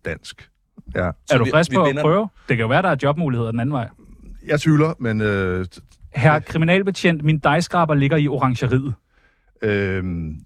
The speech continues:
Speaker 1: jamen, nu har jeg jo ikke adgang til ordbogstjenester. Jeg vil faktisk sige, at både dejskraber og orangeri, dem vil jeg faktisk lige skulle dobbelttjekke.
Speaker 2: Ja, øh, okay.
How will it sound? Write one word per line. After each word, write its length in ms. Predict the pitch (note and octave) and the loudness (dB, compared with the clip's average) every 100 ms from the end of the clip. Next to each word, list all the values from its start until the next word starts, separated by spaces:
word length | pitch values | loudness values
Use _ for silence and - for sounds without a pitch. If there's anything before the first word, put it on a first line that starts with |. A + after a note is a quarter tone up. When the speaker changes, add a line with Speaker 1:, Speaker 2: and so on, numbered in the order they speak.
| - | -6
Speaker 1:
jamen, 180 | A2+ G#2 | -2 0
nu 120 | A#2 | 4
har 80 | B2+ | 4
jeg 80 | G#2+ | 4
jo 100 | G#2 | 2
ikke 140 | A#2 | 0
adgang 340 | G#2+ B2 G2+ | 0 0 -4
til 320 | - A2+ F#2+ F#2+ | -2 0 2 0
ordbogstjenester. 760 | F#2+ G2+ A#2 - F#2+ F#2 G#2+ | -2 -2 -2 -2 -4 -4 -4
Jeg 80 | - | -4
vil 80 | F#2 | -2
faktisk 280 | G#2+ A#2 - | 0 -2 -2
sige, 180 | A2+ A#2 | -2 -2
at 100 | G2 | 0
både 200 | G#2+ A#2 - | 0 0 -4
dejskraber 580 | - F#2 G#2 - A2 G#2 | -4 -2 -2 0 -2 0
og 200 | G2+ F#2+ F2+ | -2 -2 -2
orangeri, 500 | F2+ F#2 G2+ G2 A#2 | -2 -4 -2 -2 -2
dem 220 | - A2 G2+ | 0 0 2
vil 80 | |
jeg 140 | G#2+ F#2 | 0 2
faktisk 240 | G2 F#2+ | 0 -2
lige 140 | G2 F#2+ | -4 -4
skulle 380 | - F#2 E2+ D#2 | -2 -2 -2 -4
dobbelttjekke. 580 | E2+ D2+ F#2 F2 D#2 - - | -4 -6 -4 -4 -6 -8 -4
Speaker 2:
Ja, 160 | G2+ G#2+ | -2 0
øh, 160 | A#2 A#2 - - | -2 -2 -4 -4
okay. 180 | A#2+ | -4